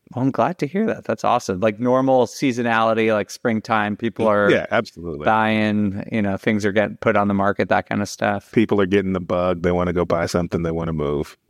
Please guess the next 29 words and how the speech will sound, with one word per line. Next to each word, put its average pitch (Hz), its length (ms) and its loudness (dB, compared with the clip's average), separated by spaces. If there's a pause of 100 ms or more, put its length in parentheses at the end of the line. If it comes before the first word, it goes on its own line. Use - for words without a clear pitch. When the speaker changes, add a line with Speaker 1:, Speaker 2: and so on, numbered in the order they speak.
Speaker 1:
You've 190 120 0
been 302 100 2
playing 160 220 2
a 113 60 2
lot 98 160 2
of 90 80 -6
golf, - 360 0
too. 120 260 2
I've - 120 -8
been 208 180 0
watching 110 380 0
you 98 80 2
on 98 160 2
Speaker 2:
I 98 60 0
Speaker 1:
Instagram. 98 920 -2 (100)
Speaker 2:
have. 143 220 -8
I 147 240 -6
have. 151 640 0
I've, 151 240 2 (400)
I 220 160 2
mean, 165 100 4
playing 120 640 2
is 92 400 0
a, 90 300 2
a 90 100 -2
loose 95 520 0
word. 87 400 -2
I've 92 160 -2
been, 92 300 -2